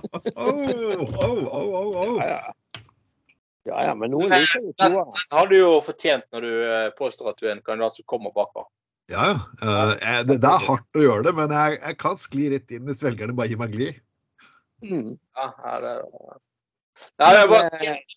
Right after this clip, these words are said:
Speaker 2: eh,
Speaker 3: Hæ?
Speaker 2: Nei, jeg bare lurer på, er dere fornøyd med ordføreren?
Speaker 1: Eh, hvem er det som ble ordfører nå igjen?
Speaker 3: Han er jo
Speaker 1: Ordstyrer?
Speaker 3: ny siden sist du var her, da, men, eh, OK. Eh,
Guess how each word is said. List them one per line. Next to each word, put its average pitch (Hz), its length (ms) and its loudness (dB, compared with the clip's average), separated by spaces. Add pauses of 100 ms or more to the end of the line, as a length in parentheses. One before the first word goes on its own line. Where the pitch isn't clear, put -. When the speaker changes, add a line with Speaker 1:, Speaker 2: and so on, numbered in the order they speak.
(300)
Speaker 2:
eh, 165 180 -6 (200)
Speaker 3:
Hæ? 147 160 0 (960)
Speaker 2:
Nei, 254 180 0
jeg 247 100 0
bare 254 160 2
lurer 247 160 0
på, 185 100 -4
er 175 120 0
dere 170 180 -2
fornøyd 214 320 -2
med 139 120 0
ordføreren? 127 580 -2 (1400)
Speaker 1:
Eh, 123 160 -6
hvem 123 100 -2
er 135 60 0
det 123 80 -2
som 123 100 -4
ble 127 80 2
ordfører 95 240 -6
nå 107 80 -6
igjen? 135 200 -6 (100)
Speaker 3:
Han 107 100 -2
er - 0 -
jo - 240 0
Speaker 1:
Ordstyrer? 135 160 -4 (160)
Speaker 3:
ny 175 120 0
siden 143 320 -8 (160)
sist 170 200 -4
du 170 140 -2
var 123 240 4
her, 123 120 2
da, 156 60 0 (160)
men, 151 140 -8 (100)
eh, 143 380 2
OK. 131 200 -6 (760)
Eh, 131 600 0